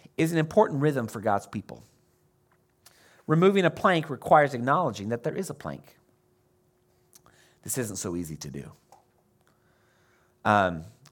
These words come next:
realizing that, uh, y-, you are part of the problem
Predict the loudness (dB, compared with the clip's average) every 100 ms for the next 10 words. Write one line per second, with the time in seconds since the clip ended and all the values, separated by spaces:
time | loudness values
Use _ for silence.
0 | _ _ _ _ _ -8 0 4 6 6
1 | 2 -4 -4 -6 -14 _ 0 2 4 2
2 | -4 -16 -8 -8 -6 -8 -10 -14 -20 _
3 | _ -20 -20 _ _ _ _ _ _ _
4 | _ _ _ _ -20 _ _ _ -16 -8
5 | -2 0 0 0 2 2 0 2 2 2
6 | -2 0 0 -2 -8